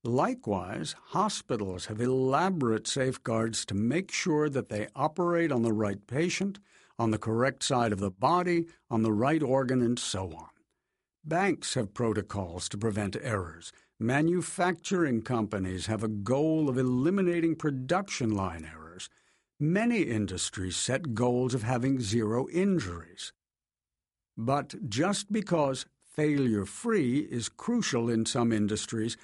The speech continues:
does not mean that it should be a goal in all of them. When it comes to creative endeavors, the concept of zero failures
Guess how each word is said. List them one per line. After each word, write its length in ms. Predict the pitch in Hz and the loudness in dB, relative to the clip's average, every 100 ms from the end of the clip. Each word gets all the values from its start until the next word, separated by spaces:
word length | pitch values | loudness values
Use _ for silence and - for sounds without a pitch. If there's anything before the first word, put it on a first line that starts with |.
| - _ _ - | -20 _ _ -4
does 380 | 127 160 156 151 | 0 2 2 2
not 560 | 147 156 165 202 208 | 2 2 2 0 0
mean 360 | 151 123 104 113 | 0 2 2 0
that 140 | 147 | 0
it 140 | 156 151 | -2 -2
should 240 | 160 131 | -2 0
be 160 | 139 156 | 0 0
a 60 | |
goal 580 | 147 110 104 85 92 120 | -2 -2 -2 -2 -4 -4
in 220 | - 160 - - | -2 -2 -2 -2
all 340 | 165 208 202 | 0 2 2
of 200 | 104 85 | 0 -6
them. 240 | - - - _ _ _ _ _ _ | -16 -20 -20 _ _ _ _ _ _
When 180 | 139 139 | 0 2
it 180 | 139 - | 0 0
comes 400 | 180 220 214 - | 0 2 0 -2
to 100 | 170 | -4
creative 600 | - 151 135 151 160 113 | 0 2 2 2 2 2
endeavors, 640 | 104 95 85 82 92 107 | 2 0 -4 -8 -10 -8
the 100 | 110 | -10
concept 680 | - - 165 190 190 190 147 | -8 -2 0 0 -2 -2 -4
of 140 | 120 | -4
zero 500 | 110 120 160 170 165 | -2 0 2 2 0
failures 680 | 160 160 147 151 151 156 | 0 0 2 2 2 0